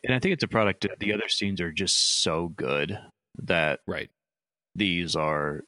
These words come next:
Speaker 1: kinda throwaways. So you're, you're more waiting for the, uh, <laughs> the good scenes.
Speaker 2: Yeah. And what's funny is it, it's n-, it has nothing to do with, like, the performances or the acting, because,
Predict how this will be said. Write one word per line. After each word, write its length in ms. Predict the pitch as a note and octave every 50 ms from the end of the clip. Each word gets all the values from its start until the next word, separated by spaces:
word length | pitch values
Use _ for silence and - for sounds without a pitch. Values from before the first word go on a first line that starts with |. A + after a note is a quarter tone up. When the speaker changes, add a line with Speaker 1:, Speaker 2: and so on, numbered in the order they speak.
| _ - -
Speaker 1:
kinda 160 | F2 D2+ C#2+
throwaways. 520 | - - F2+ D#2+ D2 C#2 C#2 B1 G#1+ -
So 100 | - E2+
you're, 120 | D#2+ D#2+ D#2+ -
you're 120 | E2 F2
more 200 | F#2 F2+ E2+ D#2+
waiting 400 | D#2+ E2 E2 D#2+ D2 D2 D#2 D#2
for 180 | - - D#2+ D#2
the, 240 | D2+ D#2 D2+ D2+ D2+
uh, 220 | D2+ D2+ D2 D2 - _ _ _ _ _ _ _ _ -
<laughs> 580 | - - - - - F#3+ - - - - E3+ C#3
the 360 | C#3+ B2 A#2+ - F2 F#2 A2 G2+
good 180 | A2+ G2+ E2+
scenes. 400 | - - E2+ C#2+ C#2+ C#2+ - - - _ _ _ _ _ _ _ _ _ _ -
Speaker 2:
Yeah. 280 | C#3 D3 F#2+ D2+ - - _ _ _ _ -
And 100 | C3 B2
what's 140 | A#2+ A2+ -
funny 260 | - B2+ C#3 A#2+ F#2+
is 200 | F2+ F2+ F2 F2
it, 80 | - -
it's 320 | - - F#2+ G2 - -
n-, 100 | G#2 G#2 - -
it 60 | F#2+
has 200 | G2+ A2+ G#2 -
nothing 260 | C3 - - G2 F#2
to 80 | F2+ E2+
do 260 | D#2+ F2+ F2 F2 E2+
with, 220 | D#2+ E2 D#2+ -
like, 160 | - D#2 -
the 60 | - F#2
performances 580 | - E2+ - - F2 E2+ E2+ D#2 - D#2+ D#2
or 40 | D#2+
the 120 | D2 - -
acting, 340 | E2 E2+ - - D#2+ D2+ D2
because, 420 | D#2 - - D#2+ D2+ D2 -